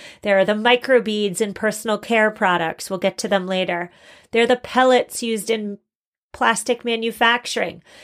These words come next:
So primary microplastics are made small on purpose.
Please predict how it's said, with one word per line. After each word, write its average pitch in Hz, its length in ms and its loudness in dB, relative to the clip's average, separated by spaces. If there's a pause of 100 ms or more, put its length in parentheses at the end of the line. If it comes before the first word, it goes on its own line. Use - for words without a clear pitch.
(100)
So 240 160 0
primary 294 640 2
microplastics 294 960 2
are 226 160 2
made 220 320 0
small 196 400 0
on 180 220 -2
purpose. - 760 -8